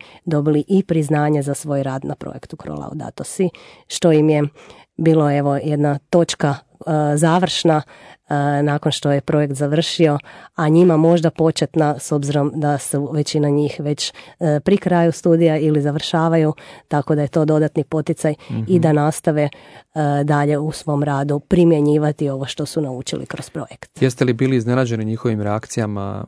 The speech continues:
Speaker 2: susretljivošću, suradnjom, interesom?
Speaker 1: Jesmo, da, vrlo su nas iznenadili, osobito smo bili iznenađeni njihovom kreativnošću.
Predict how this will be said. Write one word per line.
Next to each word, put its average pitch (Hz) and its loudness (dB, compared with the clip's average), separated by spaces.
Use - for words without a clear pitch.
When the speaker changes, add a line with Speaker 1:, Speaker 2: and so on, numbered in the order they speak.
Speaker 2:
susretljivošću, 110 -6
suradnjom, 107 -6
interesom? 107 -8
Speaker 1:
Jesmo, 196 0
da, 175 2
vrlo 165 0
su - -2
nas 156 -2
iznenadili, 170 2
osobito 170 0
smo 165 -4
bili 170 2
iznenađeni 160 2
njihovom 160 2
kreativnošću. 170 2